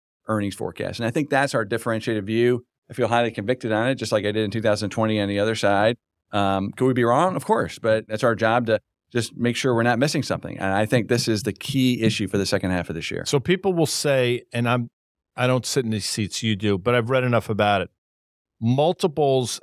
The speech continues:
Speaker 2: and earnings don't trough at the same time. Well, with that said, it doesn't mean the multiple can't come down to a certain point,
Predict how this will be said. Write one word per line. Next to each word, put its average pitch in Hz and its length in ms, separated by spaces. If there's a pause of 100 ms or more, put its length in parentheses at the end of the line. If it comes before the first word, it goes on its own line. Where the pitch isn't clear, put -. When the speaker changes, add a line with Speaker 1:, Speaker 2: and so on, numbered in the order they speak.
Speaker 2:
and 123 200
earnings 123 440
don't 113 240 (220)
trough 117 480
at 113 120
the 104 80
same 101 360
time. 90 440 (460)
Well, 151 140
with 214 280
that 214 220
said, 185 380
it 123 160
doesn't 165 380
mean 147 240
the 123 80
multiple 127 560 (100)
can't 139 380
come 113 240
down 110 560 (300)
to 131 120
a 110 60
certain 113 340
point, 104 380